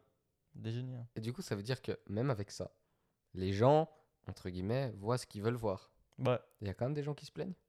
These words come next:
Speaker 1: Ouais, ouais.
Speaker 2: C'est incroyable, ça.
Speaker 1: Bah, parce que aussi, ouais, imagine, euh,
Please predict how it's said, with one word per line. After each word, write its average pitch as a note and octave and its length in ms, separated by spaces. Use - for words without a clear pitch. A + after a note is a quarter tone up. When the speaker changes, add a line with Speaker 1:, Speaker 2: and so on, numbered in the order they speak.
Speaker 1:
Ouais, C3+ 60
ouais. F#3+ 300
Speaker 2:
C'est F#2 80
incroyable, - 300
ça. - 180
Speaker 1:
Bah, A#2+ 220
parce A#2 160
que B2 200
aussi, A#2+ 240
ouais, A#2 160
imagine, A2 400
euh, G2 320